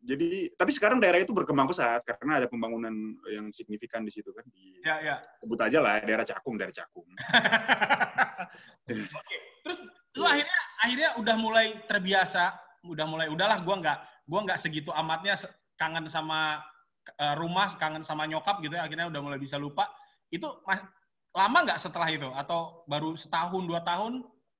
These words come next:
Speaker 1: Eh, awal-awal sih, tapi lama-lama kayaknya udah kebiasa gitu kan. Eh, ya udah, gitu aja. Jalan
Speaker 2: Jadi
Speaker 1: gitu
Speaker 2: udah,
Speaker 1: aja.
Speaker 2: jadi, a-, a-, a-,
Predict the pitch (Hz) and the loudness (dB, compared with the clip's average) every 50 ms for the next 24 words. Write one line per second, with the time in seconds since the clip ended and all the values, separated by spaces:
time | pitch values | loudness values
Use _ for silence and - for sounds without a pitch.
0 | _ _ _ _ _ _ _ _ _ _ _ _ _ _ _ _ _ _ _ _ | _ _ _ _ _ _ _ _ _ _ _ _ _ _ _ _ _ _ _ _
1 | _ _ _ _ _ _ 135 139 147 156 156 156 156 - 139 151 156 160 170 180 | _ _ _ _ _ _ 2 4 4 6 6 4 2 2 2 4 4 6 6 6
2 | 185 180 151 135 - 120 117 127 127 _ - 143 - 190 196 185 156 147 143 139 | 6 6 6 4 2 -2 -4 -4 -2 _ -4 0 2 2 2 4 4 2 2 2
3 | 143 147 160 156 175 165 - 147 147 165 175 147 107 - - 98 95 98 95 92 | 4 2 2 0 -2 -2 -2 -2 -2 0 -2 -2 -2 -4 -8 -6 -4 -2 -2 -2
4 | 87 - 135 135 139 120 - - 95 92 117 143 170 170 _ _ 98 101 98 98 | -4 -4 -4 -4 -2 -4 -6 -10 -10 -10 -10 -12 -12 -16 _ _ -10 -10 -8 -8
5 | 95 95 95 92 92 143 147 143 _ _ _ _ _ _ _ 90 - - - 220 | -10 -12 -14 -16 -20 -20 -20 _ _ _ _ _ _ _ _ -16 -16 -14 -16 -16
6 | - - 320 _ _ _ _ _ _ 202 196 _ 202 - - 156 135 151 _ _ | -16 -16 -18 _ _ _ _ _ _ _ -14 _ -6 -6 -6 -6 -8 -12 _ _
7 | _ _ _ _ _ _ _ 101 101 - 214 214 - - - - 139 135 113 - | _ _ _ _ _ _ _ -2 0 0 0 0 -2 -4 -2 -2 -2 -4 -4 -8
8 | _ _ _ _ _ _ _ _ _ _ 151 170 196 226 240 226 - - - - | _ _ _ _ _ _ _ _ _ _ -2 0 2 2 0 -2 -6 -16 -16 -2
9 | 180 180 190 - - - - 165 180 180 175 - 175 170 170 | -2 -2 -2 -2 -10 -10 0 0 0 0 0 -6 -8 -8 -8